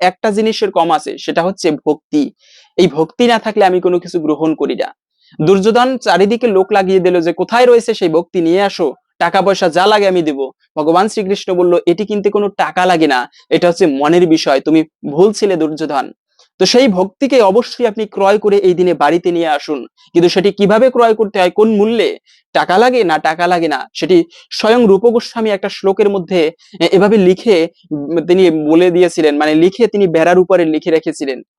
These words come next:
বলেছিলেন, "কৃষ্ণ ভক্তি রসভাবিতা মতি ক্রিয়তাম যদি কুতয়পি লভ্যতে, অত্র লৌলম একলম মূল্যম জন্ম কোটি সুকৃতিম নৈব লভ্যতে।" কৃষ্ণ ভক্তিকে যদি ক্রয় করার ইচ্ছা থাকে, তবে সাধু সঙ্গে যাও,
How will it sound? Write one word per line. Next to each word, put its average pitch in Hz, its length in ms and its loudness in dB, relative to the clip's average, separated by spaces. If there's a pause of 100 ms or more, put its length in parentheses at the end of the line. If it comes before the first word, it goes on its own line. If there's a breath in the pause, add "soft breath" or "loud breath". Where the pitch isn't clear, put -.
(120)
বলেছিলেন, 185 480 0
"কৃষ্ণ 233 340 -4
ভক্তি 175 500 0 (340 soft breath)
রসভাবিতা 185 760 0
মতি 185 240 0
ক্রিয়তাম 226 500 0
যদি 220 200 0
কুতয়পি 185 460 2
লভ্যতে, 160 720 -2
অত্র 233 360 -2
লৌলম 202 480 2 (320)
একলম 202 400 2
মূল্যম 214 440 -2
জন্ম 202 340 -2
কোটি 202 240 -6
সুকৃতিম 196 520 -2
নৈব 202 340 0
লভ্যতে।" 160 540 -2 (480)
কৃষ্ণ 262 300 2
ভক্তিকে 240 420 0
যদি 240 200 0
ক্রয় 190 260 2
করার 220 220 2
ইচ্ছা 208 380 -6
থাকে, 190 220 -4
তবে 175 160 -2
সাধু 170 340 -4
সঙ্গে 190 320 2
যাও, 160 360 0